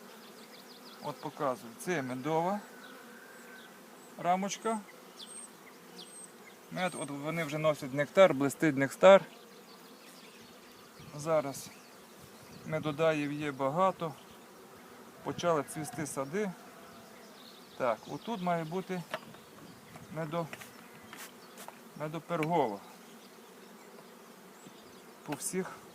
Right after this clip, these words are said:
законах. От.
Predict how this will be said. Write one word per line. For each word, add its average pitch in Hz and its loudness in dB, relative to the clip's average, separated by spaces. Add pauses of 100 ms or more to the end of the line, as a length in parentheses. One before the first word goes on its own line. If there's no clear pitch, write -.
(1000)
законах. 139 0 (1400)
От. 123 -4